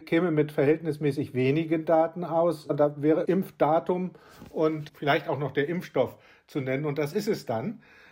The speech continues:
Aber man bräuchte natürlich den Namen. Bei einem medizinischen Impfregister bräuchte man die Namen der Probanden nicht in unverschlüsselter Form. Man könnte das anonym machen oder eben mit Pseudonymen. Aber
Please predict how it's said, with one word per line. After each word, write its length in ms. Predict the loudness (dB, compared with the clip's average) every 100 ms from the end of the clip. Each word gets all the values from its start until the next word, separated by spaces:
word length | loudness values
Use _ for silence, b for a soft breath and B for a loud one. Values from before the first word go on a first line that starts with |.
| _
Aber 240 | 2 2 2
man 160 | -4
bräuchte 400 | 0 2 2 2
natürlich 440 | 2 2 -2 -4 -4
den 180 | -4 0
Namen. 420 | 0 0 -6 -14 b b b
Bei 80 | 0
einem 320 | 0 0 -4 -10
medizinischen 800 | -6 -4 -4 -2 -2 0 -2 -4
Impfregister 680 | -4 0 0 2 0 2 0
bräuchte 380 | 4 2 2 0
man 400 | 2 2 0 -2
die 100 | 0
Namen 480 | 2 2 2 2 4
der 360 | 4 4 2 B B B B
Probanden 540 | -2 2 2 0 -4 0
nicht 360 | 2 2 -4 b b b
in 140 | -6 0
unverschlüsselter 800 | 0 2 0 2 0 2 2 2
Form. 380 | 4 4 4 2
Man 200 | -2 0
könnte 320 | -2 0 2
das 340 | 2 2 0
anonym 380 | 0 2 2 2
machen 280 | 2 0 0
oder 400 | 2 4 4 2
eben 380 | 2 2 -4 -2
mit 240 | -2 -2
Pseudonymen. 960 | 0 4 4 2 2 2 2 2 0 0
Aber 300 | 2 2